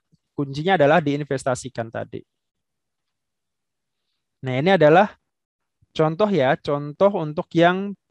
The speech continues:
ilustrasi pemberian dividen tadi. Contoh yang pertama misalkan, katakanlah P T A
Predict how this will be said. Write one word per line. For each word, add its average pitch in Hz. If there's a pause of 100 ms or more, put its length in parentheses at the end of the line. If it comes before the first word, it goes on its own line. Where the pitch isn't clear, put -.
ilustrasi 147
pemberian 143
dividen 127
tadi. 113 (240)
Contoh 165
yang 175
pertama 175
misalkan, 160 (720)
katakanlah 175
P -
T - (120)
A 123